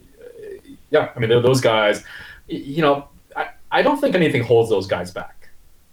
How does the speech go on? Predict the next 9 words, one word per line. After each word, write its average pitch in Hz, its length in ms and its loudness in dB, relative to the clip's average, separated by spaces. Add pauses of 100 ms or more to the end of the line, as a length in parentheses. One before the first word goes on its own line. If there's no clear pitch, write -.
You 113 80 -12
know, 101 160 -6
and 120 120 -4
that's - 240 -4
true 139 360 0
for 107 420 0 (640)
all 160 400 6
of 120 60 -2
that 110 400 2